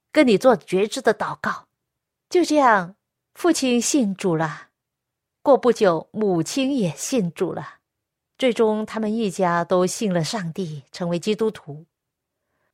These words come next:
这就是主耶稣的应许。他说：“你们祈求，就给你们；寻找，就寻见；叩门，就给你们开门。”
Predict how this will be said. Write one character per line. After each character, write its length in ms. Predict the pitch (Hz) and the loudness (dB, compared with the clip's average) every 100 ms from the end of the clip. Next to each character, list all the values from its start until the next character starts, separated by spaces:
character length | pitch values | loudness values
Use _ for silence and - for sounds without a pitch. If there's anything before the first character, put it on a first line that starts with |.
| _ _ | _ _
这 120 | - 359 | -2 0
就 200 | 294 269 | 0 -2
是 240 | - 247 | -2 -4
主 160 | 226 202 | 0 4
耶 120 | 254 | 4
稣 200 | - 311 | 2 -2
的 100 | 262 | 0
应 300 | 247 349 220 | 2 2 2
许。 360 | - 185 - _ _ | -4 -6 -8 _ _
他 100 | - | -10
说 360 | 254 285 262 269 | -2 2 2 2
：“你 100 | 254 | -2
们 220 | 240 254 320 | 0 0 -2
祈 240 | - 208 | -6 -8
求， 340 | - 202 196 | -2 0 0
就 280 | 214 285 240 | 0 2 2
给 180 | 190 185 | 2 -2
你 120 | 202 | -4
们； 280 | 160 156 175 _ _ | -6 -10 -16 _ _
寻 560 | - - - 220 226 381 | -18 -14 -6 -4 -2 -4
找， 280 | 370 175 156 | -4 -6 -6
就 160 | - 214 | -2 -2
寻 280 | - 160 185 | -2 -6 -4
见； 260 | 214 170 - _ _ _ _ | -6 -6 -10 _ _ _ _
叩 280 | - 415 285 | 2 4 4
门， 360 | 233 196 220 - | 2 -2 -6 -16
就 320 | - 403 339 247 | 2 4 4 2
给 240 | - 202 | 0 0
你 140 | 240 | 0
们 160 | 175 180 | -4 -6
开 300 | - - 269 | -10 -4 -2
门。” 320 | 240 160 160 | -2 -4 -10